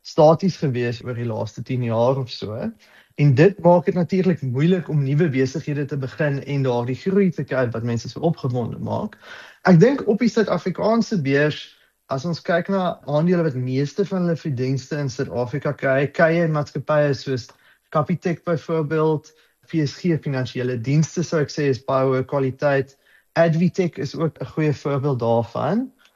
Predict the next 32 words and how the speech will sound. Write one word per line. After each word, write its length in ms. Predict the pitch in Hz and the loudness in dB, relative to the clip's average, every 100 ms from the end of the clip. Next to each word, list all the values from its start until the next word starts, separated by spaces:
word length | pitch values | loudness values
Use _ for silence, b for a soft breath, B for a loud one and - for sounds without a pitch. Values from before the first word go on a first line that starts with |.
| - | -2
En 120 | 180 | 2
dan 160 | 175 190 | 2 2
kry 140 | 220 | 2
jy 80 | 214 | 0
ook 180 | 269 262 | 0 -4
natuurlik 560 | 247 - 202 202 202 170 | -4 -4 -2 0 0 -4
maatskappye 520 | 156 - 151 185 185 | -10 -8 -4 0 0
wat 140 | 156 | -2
gelys 500 | - 131 120 127 170 | -4 -2 0 -2 -2
is 120 | 233 214 | -4 -4
in 80 | |
Suid-Afrika, 640 | 196 170 - 143 151 147 147 | -2 -4 -2 -4 -4 -4 -2
maar 200 | 139 127 | -2 0
wat 180 | 131 131 | -2 -2
meeste 520 | 123 127 156 - 196 | -2 0 0 0 -2
van 160 | - | 0
hulle 140 | 156 147 | 0 0
verdienste 400 | 143 131 135 131 | 0 0 0 0
uit 100 | 131 | -2
die 100 | 123 | 2
buiteland 560 | 120 135 175 147 123 | 4 4 4 4 2
het 140 | 120 113 | 0 -6
kry. 280 | - - 165 b b b | -8 -10 -12 b b b
Iets 160 | 156 - | -4 0
soos 180 | 170 | 2
'n 160 | 160 127 | 4 6
Richemont 540 | 139 196 - 202 175 | 6 6 6 6 6
byvoorbeeld 720 | - 156 - 156 147 143 143 127 | 2 -2 2 4 4 4 2 2
het 160 | 120 | -4
'n 80 | 127 | -4
portefeulje 680 | - 131 - 127 170 160 160 | -4 -4 -4 -4 0 2 2
van 400 | - 147 131 123 | 0 -2 0 -2